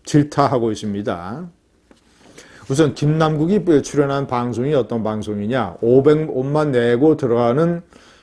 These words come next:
팟캐스트, 쓰리 연고전이라는 것인데,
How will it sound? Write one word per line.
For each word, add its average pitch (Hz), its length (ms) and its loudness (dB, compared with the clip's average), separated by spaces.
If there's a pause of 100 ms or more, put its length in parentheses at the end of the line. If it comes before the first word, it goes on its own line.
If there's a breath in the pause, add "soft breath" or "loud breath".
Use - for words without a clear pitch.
(120 soft breath)
팟캐스트, 143 840 -2 (120)
쓰리 156 300 4
연고전이라는 123 800 0
것인데, 101 800 -4